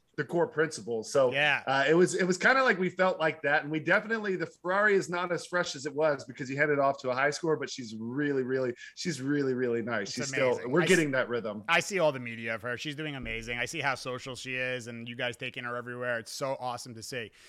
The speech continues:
Speaker 2: And then something you said that I think is so huge is about the making mistakes part and learning from mistakes. And even what you,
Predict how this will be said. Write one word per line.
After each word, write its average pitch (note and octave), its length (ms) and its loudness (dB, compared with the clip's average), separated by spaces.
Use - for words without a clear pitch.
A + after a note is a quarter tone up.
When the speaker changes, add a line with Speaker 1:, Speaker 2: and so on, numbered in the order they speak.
Speaker 2:
And D#3 100 4
then D#3+ 80 -4
something G#3 220 2
you F#3+ 100 0
said E3+ 240 0
that D#3 80 6
I C#3 140 4
think C#3+ 180 -4
is C3+ 140 -4
so C#3+ 220 -2
huge F3 380 -6
is B2+ 120 -8
about C3 420 2
the D3 80 -4
making D#3 280 0
mistakes C#3+ 480 -4
part G#2 320 -10
and C3+ 340 -2
learning C#3+ 280 -2
from C#3 180 -4
mistakes. C3 600 -6
And C3+ 200 -8
even D#3+ 240 -4
what D3 160 -4
you, D3+ 280 -4